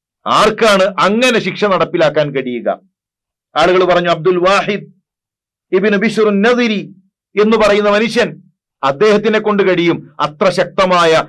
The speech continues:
ശിക്ഷ നടപ്പിലാക്കാൻ. എങ്കിൽ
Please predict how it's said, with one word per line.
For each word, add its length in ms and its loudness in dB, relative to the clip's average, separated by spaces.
ശിക്ഷ 300 -6
നടപ്പിലാക്കാൻ. 920 0
എങ്കിൽ 560 -2